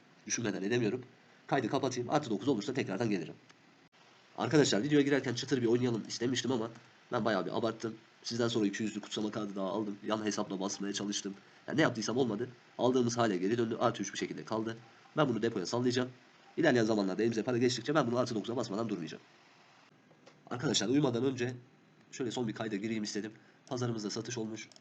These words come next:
Ben kostümlerimi pazara koymuştum. Kostümümüz satılmış. On beş şimşek, on ipi absorbe. Aslında Efsun'u gayet güzeldi fakat bir günü kalmıştı. Biz de bir gün içerisinde farm yapmayacağımız için pazara kurma kararı almıştım.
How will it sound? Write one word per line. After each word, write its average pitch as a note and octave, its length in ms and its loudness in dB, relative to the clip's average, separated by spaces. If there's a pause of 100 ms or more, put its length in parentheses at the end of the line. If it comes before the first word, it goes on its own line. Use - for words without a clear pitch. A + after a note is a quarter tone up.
(140)
Ben A#2+ 100 -4
kostümlerimi A#2 440 -6
pazara G#2+ 300 -6
koymuştum. A#2 360 -6 (560)
Kostümümüz B2+ 460 -4
satılmış. B2 400 -6
On A#2+ 140 -2
beş G#2 100 -4
şimşek, G2 220 -8
on G#2 80 -6
ipi F#2+ 200 -8
absorbe. A2 380 -8 (480)
Aslında C#3+ 240 -2
Efsun'u C#3+ 240 -2
gayet B2 260 -2
güzeldi C3 440 0
fakat A#2+ 280 -6 (460)
bir C#3 100 0
günü G#2 160 -4
kalmıştı. A2+ 440 -6
Biz A#2+ 100 -8
de A2+ 100 -4
bir A#2 80 -4
gün A2+ 80 -6
içerisinde G2+ 300 -8
farm A2+ 160 -6
yapmayacağımız F#2 500 -8
için B2 180 -10 (600)
pazara G#2 280 -4
kurma E2 220 -8
kararı A2 320 -2
almıştım. A2 340 -6